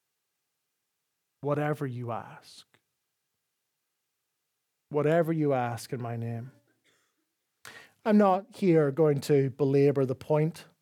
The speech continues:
uh, of needing to ask in accordance with, uh, with Jesus' heart. We've already dealt with that in chapters fourteen and fifteen. Rather, what I want to impress upon you here is the lavish generosity of the Father.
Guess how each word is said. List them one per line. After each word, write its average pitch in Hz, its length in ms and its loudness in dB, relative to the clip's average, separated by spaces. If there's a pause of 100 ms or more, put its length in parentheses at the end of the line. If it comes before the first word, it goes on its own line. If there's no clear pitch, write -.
(320)
uh, 131 380 -2 (880)
of 165 480 2 (440)
needing 180 400 4
to 175 100 -4
ask 156 380 0
in 143 80 -4
accordance 160 580 0
with, 139 400 -4 (140)
uh, 147 100 0
with 131 220 -2
Jesus' 139 400 -2
heart. 175 320 2
We've 156 180 -2
already 147 360 2
dealt 143 280 0
with 151 140 -2
that 160 260 0
in 131 80 -8
chapters 127 320 -6
fourteen 160 720 -4
and 156 320 -2
fifteen. 160 580 -4
Rather, 156 540 2
what 143 200 -2
I 139 120 0
want 160 320 0
to - 120 -2 (140)
impress 151 500 -2
upon 135 340 -6
you 131 100 -6
here 123 560 -6 (420)
is 165 220 -4
the 156 100 2
lavish 147 720 0
generosity 131 760 -4
of 110 140 -8
the 117 60 -12
Father. 110 460 -10